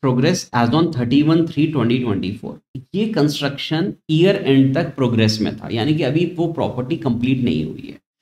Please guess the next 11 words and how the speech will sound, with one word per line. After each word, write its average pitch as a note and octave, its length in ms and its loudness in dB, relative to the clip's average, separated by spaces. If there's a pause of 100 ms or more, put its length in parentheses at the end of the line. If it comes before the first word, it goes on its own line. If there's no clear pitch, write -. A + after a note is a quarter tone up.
(300)
और D3 100 2
हम C3+ 300 4
लोगों F#3 320 4
को D#3 260 2
interest C3 540 2
तभी C#3+ 280 2
अलाउड A2+ 300 -2
होता A2 240 -4
है G#3+ 160 -4
अगर B2+ 280 -2
property B2 640 -2